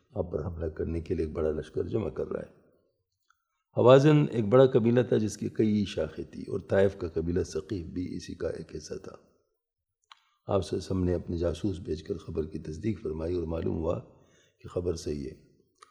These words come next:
اور وہ لوگ بڑے جوش و خروش سے تیاری میں مصروف ہیں۔ حوازن کے لوگوں کی تعداد حافظ ابن حجر رحمۃ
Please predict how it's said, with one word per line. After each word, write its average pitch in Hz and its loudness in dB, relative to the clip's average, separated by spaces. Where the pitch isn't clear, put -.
اور 101 6
وہ 104 10
لوگ 101 6
بڑے 101 6
جوش 95 0
و - -10
خروش 135 4
سے - -6
تیاری 87 2
میں 82 -4
مصروف 76 -6
ہیں۔ - -20
حوازن 135 8
کے 123 4
لوگوں 117 2
کی 104 -2
تعداد 110 4
حافظ 117 2
ابن 98 2
حجر 123 6
رحمۃ 98 2